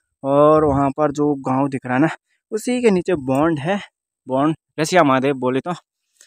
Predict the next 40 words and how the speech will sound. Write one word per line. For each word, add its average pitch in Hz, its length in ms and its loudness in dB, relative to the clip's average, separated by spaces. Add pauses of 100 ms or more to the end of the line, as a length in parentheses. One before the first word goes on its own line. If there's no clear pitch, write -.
(400)
और 131 180 -8
कुत्ता 123 280 -10
भी 131 60 -4
आ 120 80 -4
चुका, 120 200 -16
बोटे, 135 300 -6 (600)
ए 226 140 4
बोटे, 160 280 0 (640)
उलू 294 200 2
लू 302 140 2
लू 302 120 2
लू 311 120 2
लू। 302 140 0 (1400)
हमारे 202 320 6
देखिए 214 300 4
तीन, 220 520 -2 (220)
तीन 202 320 -2
दोस्त 196 260 4
आ 165 80 2
रखे 160 180 -2
हमारे 147 200 0
साथ, 165 180 -2 (120)
एक 170 280 0
ये 175 120 2
रहा, 160 220 2 (200)
एक 160 220 -2
और 156 140 -2
रहा, 190 100 2 (440)
एक 208 360 2
वहाँ 147 200 -2
पर 160 160 -2
पहुँच 131 240 -8
चुका - 220 -8
है, 143 180 -8
देखना 120 340 -10 (640)
लाप-, 139 220 -4
ओ 185 240 0
देखिए 147 260 -2
हो 170 220 -6
रहा, 113 240 -8